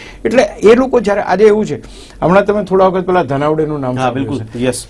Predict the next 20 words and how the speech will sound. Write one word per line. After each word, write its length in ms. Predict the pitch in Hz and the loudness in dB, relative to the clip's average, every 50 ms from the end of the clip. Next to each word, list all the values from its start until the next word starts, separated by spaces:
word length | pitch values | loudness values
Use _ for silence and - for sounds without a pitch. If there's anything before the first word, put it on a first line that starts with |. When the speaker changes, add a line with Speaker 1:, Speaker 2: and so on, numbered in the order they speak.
| - - - - - 440 - - | -20 -20 -20 -14 -12 -10 -2 2
Speaker 1:
એકદમ, 400 | 220 220 220 220 214 277 262 - - - 127 127 | 2 2 4 4 2 2 2 0 -4 -8 -2 2
ભલે 200 | 147 175 233 269 254 226 - - | 4 6 8 8 6 4 2 0
એ 120 | 196 208 | 2 4
આગળ 280 | 214 180 160 165 175 214 | 4 6 4 4 4 2
ઉપર 240 | 226 220 - 220 226 | 2 2 2 2 2
શું 240 | - - 226 233 - | 2 0 -2 -2 2
થયું 260 | 208 208 214 220 214 | 2 2 2 2 0
શું 180 | 180 208 220 | -2 -2 -2
નહીં 140 | 220 226 220 | -2 -2 0
ખબર 200 | 220 226 220 233 | 0 0 0 0
નથી, 140 | 220 208 190 | 0 -2 -2
પણ 140 | - - 220 | 0 0 0
એનું 220 | 214 185 202 208 | 0 0 0 0
નામ 220 | 180 165 165 190 196 | 0 0 -2 -2 0
તો 120 | 185 226 | 0 0
ચમકી 340 | 220 226 226 226 220 247 220 | 2 2 0 0 0 -2 0
ગયું 260 | 160 131 117 110 113 - - - - - | 0 -2 -4 -6 -10 -16 -18 -12 -6 -4
because 240 | 147 135 196 196 180 | -2 2 2 2 2
he 120 | 151 165 | 2 0
was 140 | 160 160 | 0 0